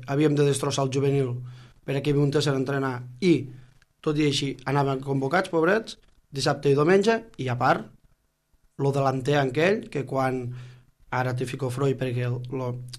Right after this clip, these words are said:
és del que, del que t'he dit ara, és Freud, eh,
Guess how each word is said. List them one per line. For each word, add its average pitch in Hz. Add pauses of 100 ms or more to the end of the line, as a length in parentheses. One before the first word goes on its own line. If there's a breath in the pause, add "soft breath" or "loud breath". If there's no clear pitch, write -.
(140)
és 123
del 123
que, 131 (120)
del 135
que 131
t'he 131
dit 131
ara, 208
és 147 (540 soft breath)
Freud, 208 (1200)
eh, 123